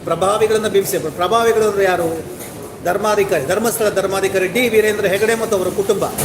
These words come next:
ಅವರ ಕುಟುಂಬದ ಅನ್ಯಾಯ ಅಕ್ರಮಗಳನ್ನ ಅವ್ರು ಮಾಡಿರ್ತಕ್ಕಂಥ ದೌರ್ಜನ್ಯಗಳನ್ನ ಅಲ್ಲಿ ಬಿಂಬಿಸಲಾಗಿದೆ ಅನ್ನೋದು ಆರೋಪ. ಈ ಒಂದು ಆರೋಪದ ವಿರುದ್ಧ ನೋಟಿಸ್ ನೀಡಲಾಗಿದೆ ಅಂತ ತನಿಖಾಧಿಕಾರಿ ತೀವ್ರವಾಗಿ ತೆಗೆದುಕೊಂಡಿದ್ರು. ಅವ್ರಿಗೆ ನೋಟಿಸ್ ಕೊಟ್ಟಿದ್ದೀರಾ ನೀವು ಅಂತ.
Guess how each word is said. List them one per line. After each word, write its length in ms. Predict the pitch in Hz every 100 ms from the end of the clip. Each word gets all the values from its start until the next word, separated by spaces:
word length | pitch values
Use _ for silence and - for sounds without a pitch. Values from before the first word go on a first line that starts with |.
| -
ಅವರ 160 | 185 208
ಕುಟುಂಬದ 460 | 202 208 240 226 214
ಅನ್ಯಾಯ 680 | 214 208 180 208 220 220
ಅಕ್ರಮಗಳನ್ನ 840 | 214 214 185 - 226 226 202 175 190 220 - -
ಅವ್ರು 160 | 196 202
ಮಾಡಿರ್ತಕ್ಕಂಥ 600 | 185 196 214 214 208 196
ದೌರ್ಜನ್ಯಗಳನ್ನ 920 | 196 165 190 220 226 220 202 175 160 226 247 -
ಅಲ್ಲಿ 200 | - 220
ಬಿಂಬಿಸಲಾಗಿದೆ 600 | 208 208 254 247 233 208
ಅನ್ನೋದು 240 | 202 190 240
ಆರೋಪ. 680 | 214 214 208 - - - -
ಈ 240 | 202 254 254
ಒಂದು 260 | 240 220
ಆರೋಪದ 480 | 190 170 208 220 196 160
ವಿರುದ್ಧ 280 | 208 226 - 165 254 - - -
ನೋಟಿಸ್ 540 | 185 233 214 285 277 320
ನೀಡಲಾಗಿದೆ 800 | 220 240 233 214 202 196 208 220
ಅಂತ 160 | 185
ತನಿಖಾಧಿಕಾರಿ 640 | 185 196 208 202 185 185 170
ತೀವ್ರವಾಗಿ 360 | 202 196 180
ತೆಗೆದುಕೊಂಡಿದ್ರು. 840 | 208 208 185 165 147 131 - - -
ಅವ್ರಿಗೆ 220 | 214 226
ನೋಟಿಸ್ 380 | 220 247 262 -
ಕೊಟ್ಟಿದ್ದೀರಾ 460 | 208 208 233 208
ನೀವು 180 | 180 175
ಅಂತ. 120 | 151